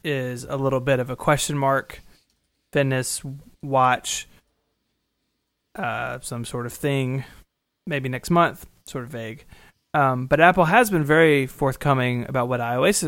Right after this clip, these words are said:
what, <clears throat> there's the talking thing again, it's, it's hard.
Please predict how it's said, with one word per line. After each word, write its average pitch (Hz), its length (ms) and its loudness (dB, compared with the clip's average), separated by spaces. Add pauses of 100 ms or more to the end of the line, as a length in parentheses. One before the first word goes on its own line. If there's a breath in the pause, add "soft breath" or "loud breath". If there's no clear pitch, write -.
(180)
what, 135 500 -2
<clears throat> - 60 -16
there's - 1400 -2
the 131 100 -6
talking 165 440 2
thing 175 160 -2
again, 170 440 -2
it's, - 300 -12
it's - 140 -20
hard. 123 240 -8